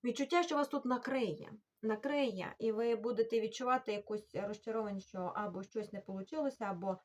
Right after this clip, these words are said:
виявилося, що людина ось така. От, маніпулятор і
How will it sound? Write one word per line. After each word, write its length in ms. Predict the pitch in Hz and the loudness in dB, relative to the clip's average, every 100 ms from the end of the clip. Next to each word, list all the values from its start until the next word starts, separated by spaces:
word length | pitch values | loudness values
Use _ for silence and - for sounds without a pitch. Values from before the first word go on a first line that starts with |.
| _ _ _ _ _ | _ _ _ _ _
виявилося, 680 | 208 269 339 254 196 190 - | 6 8 8 4 0 -2 -6
що 200 | - 202 | -6 -6
людина 520 | 196 190 247 226 196 - _ _ _ | -4 0 0 0 -2 -6 _ _ _
ось 260 | - 285 - | 2 2 2
така. 440 | - 247 214 156 - _ _ _ _ _ _ _ _ | -2 2 4 4 2 _ _ _ _ _ _ _ _
От, 360 | 208 208 208 - - | -6 -4 -4 -10 -8
маніпулятор 880 | 202 202 190 233 285 359 359 349 349 - _ _ - - | -4 -4 0 4 8 8 8 4 2 -4 _ _ -20 -4
і 260 | 226 240 | -2 0